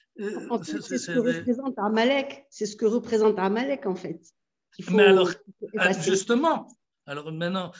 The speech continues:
Speaker 1: on passe à la phase suivante, c'est-à-dire, il y a une personnalisation de Amalek qui n'est pas inventée, qui existait. C'était un peuple, c'était un,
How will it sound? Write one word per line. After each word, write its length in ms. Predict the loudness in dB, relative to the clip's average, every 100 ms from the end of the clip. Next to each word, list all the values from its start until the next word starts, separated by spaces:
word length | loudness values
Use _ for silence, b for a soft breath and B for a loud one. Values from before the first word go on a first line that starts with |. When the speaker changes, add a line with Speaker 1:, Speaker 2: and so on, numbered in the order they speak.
| B
Speaker 1:
on 120 | -10
passe 280 | -4 -2 0
à 60 | 0
la 100 | -2
phase 300 | 0 0 0
suivante, 460 | -2 0 2 0 -2
c'est-à-dire, 520 | -6 -6 -4 -2 -2 -8 B B B _ _ _
il 160 | -10 -4
y 60 |
a 80 | 0
une 200 | 0 -2
personnalisation 1120 | -2 -2 -2 -2 -2 -2 -2 -4 -4 -4 -6
de 120 | -2 -4
Amalek 600 | -2 -2 -2 -2 -2 -4 _ _ _ _ _
qui 120 | -10
n'est 140 | -8 -2
pas 180 | -2 0
inventée, 600 | 0 0 -2 -2 -4 -4
qui 240 | -4 -2 0
existait. 560 | 0 0 -2 -2 -4
C'était 340 | -4 -8 -6 -4
un 140 | -4
peuple, 340 | -2 -2 -2
c'était 260 | -4 -10 -8
un, 200 | -6 -8